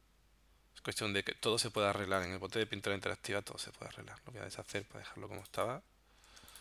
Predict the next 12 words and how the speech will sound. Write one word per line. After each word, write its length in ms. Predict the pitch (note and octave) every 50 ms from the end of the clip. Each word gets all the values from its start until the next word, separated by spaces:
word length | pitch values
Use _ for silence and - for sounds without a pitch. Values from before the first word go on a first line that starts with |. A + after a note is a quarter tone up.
| - - - - - - - - - - - - - - - - - - - - - - - - - - - - - - - - - - - - - - - - - - - - - - - - - - - - - - - - - - - - - - _ _ _ _ _ _ - - - - - - _ -
Eh, 360 | - A2+ A2+ G#2+ G#2+ G#2 G2+ G2
le 80 | F#2+ G2
voy 80 | F#2
a 60 | F#2+
quitar 220 | - - - - F2+
el 80 | F2+
contorno. 600 | - - - - - G#2 A2+ A#2+ C3+ C#3+ D3 D#3 - - _ - - - - - - - - - - - - - - - - - - - - - - - - - - - - - - - - - _ - - _ _ - - _ -
Y 280 | A2 A2 A2 G#2+ G#2+
lo 140 | G2 F#2+ F#2
voy 120 | - - G2
a 40 |
expandir. 500 | G2+ - - - - - - - - -